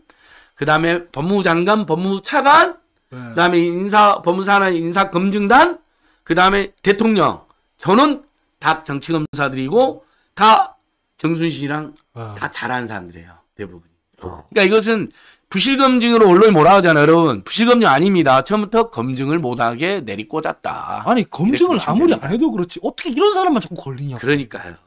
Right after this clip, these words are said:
Speaker 2: 어디서 찾는 건지 나한테 좀 알려주면 좋겠습니다. 나중에 혹시 우리 집권했을 때 그 섹션을 피해야 되니까.
Speaker 1: 예.
Speaker 2: 이건 뭐, 하,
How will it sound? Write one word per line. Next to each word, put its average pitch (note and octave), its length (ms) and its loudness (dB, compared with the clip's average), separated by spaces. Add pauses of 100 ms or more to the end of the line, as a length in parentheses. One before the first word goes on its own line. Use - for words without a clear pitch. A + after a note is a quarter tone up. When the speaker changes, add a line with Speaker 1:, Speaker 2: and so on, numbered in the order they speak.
Speaker 2:
어디서 A#3+ 260 4
찾는 F4 320 0
건지 F#4+ 200 -2
나한테 C#4 220 2
좀 A#3 120 -2
알려주면 D4 420 2
좋겠습니다. B2+ 440 -12
나중에 F#3+ 380 -4 (300)
혹시 B3+ 280 -4
우리 G3 340 0
집권했을 F3 520 -4
때 C#3+ 220 -4 (220)
그 F#3+ 760 -2
섹션을 F#3 340 -6
피해야 A#3+ 340 0
되니까. B2 360 -10
Speaker 1:
예. A2 500 -6 (440)
Speaker 2:
이건 D4 240 0
뭐, C4 360 2 (440)
하, - 280 -14